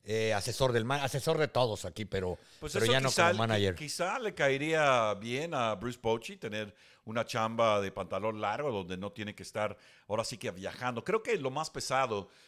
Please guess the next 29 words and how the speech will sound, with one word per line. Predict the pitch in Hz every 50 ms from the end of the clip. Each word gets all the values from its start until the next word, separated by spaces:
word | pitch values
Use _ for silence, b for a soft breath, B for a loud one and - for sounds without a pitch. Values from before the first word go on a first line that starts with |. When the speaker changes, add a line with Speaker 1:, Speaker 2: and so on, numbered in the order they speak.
| b b b
Speaker 2:
eh, | - 92 95 95 95 -
para | 107 104 101 101 110
alguien | 120 123 123 127 113
en | 107 98
el | 95 95 92
béisbol, | 104 110 107 92 101 110 107 104 95 90
particularmente | - 95 92 - - - 107 104 104 104 110 101 - 107
alguien | 104 107 107 101 90
que | - 98
ha |
estado | - - 110 107 104 92 - -
tanto | - 131 139 135 143 - - 101
tiempo | - 117 120 120 120 - 113 98 - B B B B B B
en | - 92
el | 101 101 101
béisbol. | 98 113 117 110 123 120 113
Estamos | - - 127 127 123
hablando | 113 104 113 131 123 104
de | 92
tres | - - 113 120 117 98
décadas | 107 117 120 - 123 107 95 87 -
en | 95 87
el | 87 90
béisbol | 92 110 120 101 95 117 147 143
por | - 95 82
parte | - 110 113 - 110
de | 98 87
Bruce | 107 110 _
Bochy. | - 101 101 - 139 165